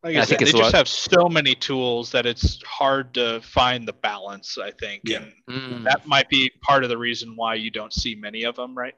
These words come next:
Speaker 1: Uh, many halflings right now is because
Speaker 3: Mm.
Speaker 1: there are a lot of good units in there.
Speaker 2: And they can put a lot of units on the table as well, you know, with Braves unlocking, there's actually goblins,
Speaker 3: Yeah.
Speaker 2: you know, better, slightly better goblins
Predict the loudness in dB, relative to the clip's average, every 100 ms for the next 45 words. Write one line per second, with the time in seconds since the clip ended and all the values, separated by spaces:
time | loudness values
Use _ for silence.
0 | _ -10 -10 -10 -8 -6 -2 -2 -2 -10
1 | -10 -10 -10 -12 -14 -14 -12 -10 -4 -4
2 | -4 -12 _ _ -16 -14 -14 -16 -8 2
3 | 6 6 4 2 4 4 2 -4 -12 -10
4 | -10 -10 -16 -16 -18 -18 _ -20 -20 _
5 | _ _ _ _ _ _ _ -12 -12 -8
6 | 0 2 2 6 6 8 8 6 4 2
7 | 2 0 -2 -4 0 0 0 -4 -2 0
8 | 2 0 -4 -6 -8 -4 2 4 2 0
9 | -4 -4 -2 -2 -4 -4 -6 -8 -14 -6
10 | -4 -2 -4 -4 -8 -8 -8 -8 -10 -6
11 | 0 2 0 -4 -12 -8 -6 -6 -6 -4
12 | -2 -2 -6 -8 -8 -8